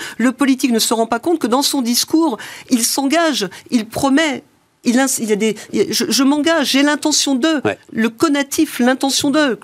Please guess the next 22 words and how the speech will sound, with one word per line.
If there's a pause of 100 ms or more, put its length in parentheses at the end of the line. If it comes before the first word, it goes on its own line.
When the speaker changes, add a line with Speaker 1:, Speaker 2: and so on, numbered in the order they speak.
Speaker 1:
On,
il
y
a
très
longtemps,
on
en
parlait
ensemble. (300)
J'ai
l'intention,
mais
l'effectif. (340)
Si
je
donne
de
l'espoir, (160)
si
je,
je,